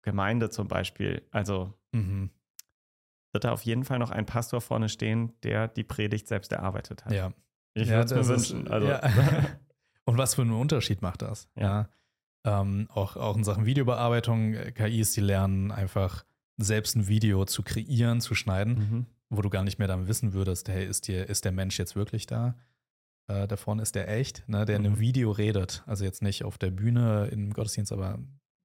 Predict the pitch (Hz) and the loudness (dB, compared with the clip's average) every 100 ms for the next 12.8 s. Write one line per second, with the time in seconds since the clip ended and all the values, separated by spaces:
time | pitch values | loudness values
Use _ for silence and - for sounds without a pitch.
0 | _ 104 - 117 104 101 - 101 127 123 | _ -10 -6 -2 0 0 2 2 2 2
1 | - - - 110 104 101 - 104 101 113 | 0 -4 -4 0 0 0 -2 -2 -2 -4
2 | - _ _ - 104 107 98 90 _ _ | -8 _ _ 0 2 4 2 0 _ _
3 | _ _ _ _ _ _ _ _ 98 131 | _ _ _ _ _ _ _ _ 0 0
4 | - - 98 98 110 - - 113 110 - | 0 0 2 2 0 -2 -4 -2 -2 -2
5 | 120 127 104 - 90 95 101 - 104 113 | -2 0 0 -2 -4 -6 -6 -6 -4 -2
6 | 110 104 139 131 117 113 107 - - 76 | 0 2 2 2 2 2 0 -2 -6 -2
7 | 120 117 101 107 98 - 127 - 101 95 | 0 2 2 2 0 0 -2 0 0 2
8 | 95 101 - _ _ _ _ - 101 101 | 0 0 -6 _ _ _ _ -2 2 2
9 | 98 95 98 - _ _ _ _ _ _ | 2 0 -2 -6 _ _ _ _ _ _
10 | _ _ _ - 107 - 117 127 107 113 | _ _ _ -4 -2 0 0 0 0 0
11 | 110 98 110 - 113 - - 127 - 107 | 2 0 0 0 -2 0 0 0 0 -2
12 | 98 - - 104 95 87 87 160 | -4 -6 -2 0 2 0 -6 -10